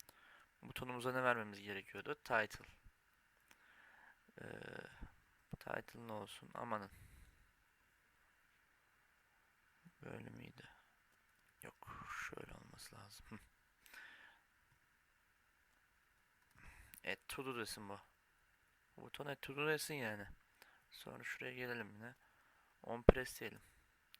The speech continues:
On press'in içerisine gelelim. Yani butona tıkladığın zaman ne olacak? Sonra fonksiyonumuzu aç-, açalım şuraya bir.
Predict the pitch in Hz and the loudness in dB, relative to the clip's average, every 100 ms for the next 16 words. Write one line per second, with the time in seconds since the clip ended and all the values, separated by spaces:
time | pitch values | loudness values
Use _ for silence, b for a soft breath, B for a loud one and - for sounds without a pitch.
0 | B B B B - 127 123 - 127 - | B B B B -8 -4 -4 -4 -4 -4
1 | 127 120 123 120 - 127 123 104 107 - | -4 0 2 0 -2 -2 0 -2 -6 -18
2 | - - - - - - - - 120 131 | -20 -20 -20 -20 -14 -12 -12 -10 -4 2
3 | 113 - - 120 127 113 113 143 151 143 | 2 2 -2 0 0 2 4 4 6 4
4 | 110 104 - - - B B B B B | 2 -2 -6 -16 -20 B B B B B
5 | B B B B B - - - - - | B B B B B -20 -10 -8 -6 -8
6 | - - - - - - 117 123 120 - | -8 -6 -6 -6 -8 -8 -2 -2 2 2
7 | - - - - 131 123 - 113 107 - | 2 -6 -4 -2 -2 -4 -4 -4 -6 -10